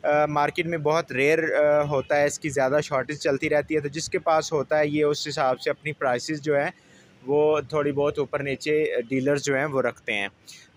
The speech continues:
Area wise भी, अ, prices ऊपर नीचे होती हैं कि, अ, जो area थोड़ा सा दूर होता है तो प्राइस आपकी थोड़ी सी हाई होती है, जो main markets हैं, बे-, main cities हैं,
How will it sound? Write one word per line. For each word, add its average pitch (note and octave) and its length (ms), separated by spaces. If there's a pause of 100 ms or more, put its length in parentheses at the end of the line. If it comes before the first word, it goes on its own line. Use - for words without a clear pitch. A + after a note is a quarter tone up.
Area E3 320
wise F3+ 320
भी, F3+ 320
अ, D3 240
prices D3 520
ऊपर D3+ 280
नीचे D3+ 220
होती D3 280
हैं D3 180
कि, D3+ 100
अ, C3+ 400
जो D3 220
area C#3 300
थोड़ा C#3+ 240
सा C#3+ 140
दूर C#3+ 280
होता C#3+ 220
है C#3+ 80
तो - 80
प्राइस C3+ 380
आपकी C3 280
थोड़ी B2+ 240
सी C3+ 120
हाई B2+ 200
होती C#3 260
है, C#3 160
जो C3+ 160
main C3+ 240
markets C#3 560
हैं, C#3 180
बे-, B2 380
main C3 280
cities D3 480
हैं, D3 140